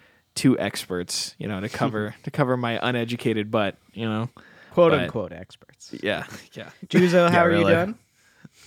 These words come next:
Speaker 3: I'm doing okay. I, I mean, uh, I don't know. My, my feelings, honestly, are, are mostly connected to this movie and how I feel about it. 'Cause,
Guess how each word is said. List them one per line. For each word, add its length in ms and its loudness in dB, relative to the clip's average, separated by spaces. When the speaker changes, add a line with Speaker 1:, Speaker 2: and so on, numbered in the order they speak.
Speaker 3:
I'm 80 0
doing 220 4
okay. 440 4
I, 180 0
I 40 -8
mean, 340 0
uh, 280 0
I 100 0
don't 100 -2
know. 60 2
My, 80 0
my 180 0
feelings, 580 2
honestly, 580 0
are, 180 2
are 200 0
mostly 420 0
connected 440 -2
to 80 -6
this 260 -2
movie 280 4
and 120 2
how 100 4
I 100 2
feel 320 2
about 300 0
it. 160 -8
'Cause, 360 -4